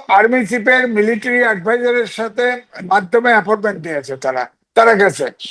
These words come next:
এখন ধরেন আপনি আর্মি চিফের সাথে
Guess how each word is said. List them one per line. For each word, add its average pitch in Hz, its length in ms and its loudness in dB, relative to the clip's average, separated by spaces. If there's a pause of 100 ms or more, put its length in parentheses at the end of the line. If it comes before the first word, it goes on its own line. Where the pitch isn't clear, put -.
(120)
এখন 247 340 4
ধরেন 233 360 4 (280)
আপনি 269 600 2 (320)
আর্মি 240 380 0
চিফের 226 320 2
সাথে 196 480 -2